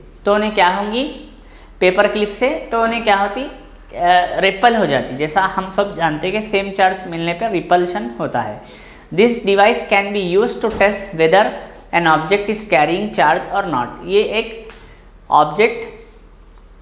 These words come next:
इसको इस्तेमाल कर सकते हैं कि कौन सी भी चीज़ में चार्जेस कैरी है या नहीं है।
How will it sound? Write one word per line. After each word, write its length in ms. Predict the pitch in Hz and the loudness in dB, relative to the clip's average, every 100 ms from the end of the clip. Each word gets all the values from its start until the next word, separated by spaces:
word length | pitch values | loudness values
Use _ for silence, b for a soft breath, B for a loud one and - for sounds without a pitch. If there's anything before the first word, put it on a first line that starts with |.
| - | -6
इसको 240 | 175 - 214 | -6 2 2
इस्तेमाल 480 | - 190 185 202 208 | 2 0 2 0 0
कर 120 | 190 | -4
सकते 300 | 185 175 196 | -4 -6 -6
हैं 140 | 214 | -8
कि 20 | |
कौन 220 | 233 190 180 | -2 -2 -2
सी 120 | 208 | -4
भी 100 | 208 | -6
चीज़ 300 | 202 175 170 | -4 -6 -4
में 160 | 233 | -6
चार्जेस 540 | 233 160 160 196 214 - | 0 2 2 -2 -4 0
कैरी 300 | 180 156 190 | 2 2 0
है 220 | 185 185 | 0 0
या 140 | 220 208 | 2 0
नहीं 200 | 147 135 | 0 -2
है। 200 | 117 | -6